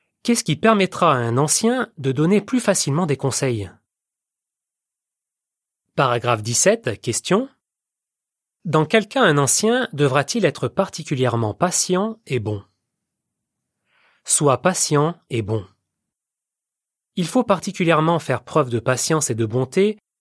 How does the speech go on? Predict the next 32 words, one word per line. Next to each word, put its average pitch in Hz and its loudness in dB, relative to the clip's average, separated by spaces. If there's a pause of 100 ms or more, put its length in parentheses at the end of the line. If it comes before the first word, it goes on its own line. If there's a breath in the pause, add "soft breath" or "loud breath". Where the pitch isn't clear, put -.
(160)
quand 175 0
un 214 4
conseil 208 2
n'est 143 4
pas 190 2
tout 190 -6
de 151 0
suite - -6
accepté 156 -2
ou 139 -6
suivi. 104 -6 (1400)
Dans 127 -2
ce 156 -2
genre 147 2
de 123 0
situation, 131 -2 (720)
un 135 0
ancien 160 2
se - -2
gardera 139 2
de 120 -2
céder 123 0
à 117 2
l'irritation. 113 -6 (960)
La 139 2
Bible 160 2
avait 131 4
prophétisé 147 0
au 139 4
sujet 123 0
de 113 -2
Jésus : « 117 -2